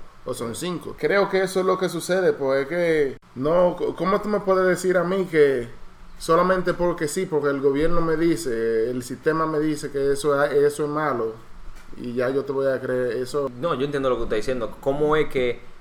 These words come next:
Speaker 2: porque una persona dijo, "Eso es malo", ya todo el mundo de que naca de Panamá dice, "Eso es malo", sin, sin hacer una investigación, porque es que nunca le
Speaker 1: Ujú.
Speaker 2: hicieron investigación bien, nada más vieron lo que estaba pasando.
Speaker 1: Con lo que hablabas ahora de, de,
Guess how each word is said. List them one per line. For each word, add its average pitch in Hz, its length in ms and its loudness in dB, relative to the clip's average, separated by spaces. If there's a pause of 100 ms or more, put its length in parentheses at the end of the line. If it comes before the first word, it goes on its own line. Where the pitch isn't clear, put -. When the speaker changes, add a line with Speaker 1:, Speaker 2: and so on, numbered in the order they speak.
(100)
Speaker 2:
porque 107 160 -2
una 139 160 4
persona 135 260 0
dijo, 127 180 0
"Eso 135 220 0
es 135 60 0
malo", 139 260 4
ya 120 280 -2
todo 131 120 0
el 135 60 -2
mundo 139 240 0
de 131 160 0
que 120 140 -6
naca 131 180 -4
de 123 80 -2
Panamá 127 240 -4
dice, 117 240 -4
"Eso 120 160 -6
es 117 40 -6
malo", 117 220 -4
sin, 117 320 -10
sin 139 240 -4
hacer 135 200 -2
una 160 80 0
investigación, 147 520 -4
porque 113 160 -6
es 110 60 -10
que 135 60 -6
nunca 135 140 -6
le 143 60 -4
Speaker 1:
Ujú. 135 40 -4
Speaker 2:
hicieron 139 220 -4
investigación 117 520 -6
bien, 113 160 -6
nada 110 100 -4
más 131 140 0
vieron 151 200 -2
lo 143 60 -2
que 135 60 -6
estaba 135 240 -2
pasando. 107 560 -4
Speaker 1:
Con 156 200 0
lo 151 100 2
que 151 280 4
hablabas 151 540 2
ahora 151 320 2
de, 127 200 -2
de, 120 500 -4